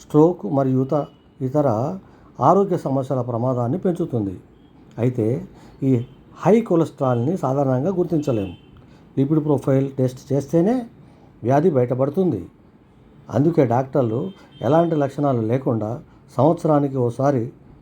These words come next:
అన్ని హెల్త్ టెస్టులు చేయించుకోమని చెప్తుంటారు. ఫస్ట్ టైమ్ ఇండియాలో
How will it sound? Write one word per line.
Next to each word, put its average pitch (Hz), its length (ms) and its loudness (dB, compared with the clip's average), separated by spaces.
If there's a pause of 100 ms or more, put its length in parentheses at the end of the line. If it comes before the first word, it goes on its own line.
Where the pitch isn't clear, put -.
(200)
అన్ని 151 200 4
హెల్త్ 139 300 -2
టెస్టులు 147 360 -2
చేయించుకోమని 147 500 0
చెప్తుంటారు. 127 600 -6 (1600)
ఫస్ట్ 165 260 -2
టైమ్ 170 240 6
ఇండియాలో 151 600 0